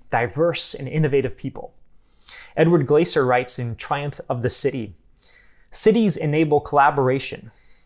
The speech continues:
especially the joint production of knowledge that is mankind's most important creation. Ideas flow readily from person to person in the dense corridors of Bangalore and London,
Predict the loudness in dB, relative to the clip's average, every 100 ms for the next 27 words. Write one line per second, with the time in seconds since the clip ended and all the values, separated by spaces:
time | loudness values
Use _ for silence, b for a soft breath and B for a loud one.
0 | b -2 0 0 2 2 0 0 0 -2
1 | -4 0 0 -2 -6 -4 0 2 2 0
2 | -4 -4 -4 -4 -4 -6 -6 -6 -2 0
3 | -2 -6 -12 -4 -2 -2 -4 -10 -6 -6
4 | -6 -10 -16 _ _ _ _ _ _ _
5 | -14 -2 0 4 2 2 2 2 4 2
6 | 2 0 -2 -8 -2 0 0 -2 -4 -4
7 | -4 -4 -6 -10 B B B B B 0
8 | 4 4 4 0 2 2 4 2 -2 -4
9 | -2 -2 0 0 2 0 -4 -4 -4 -4
10 | -8 -12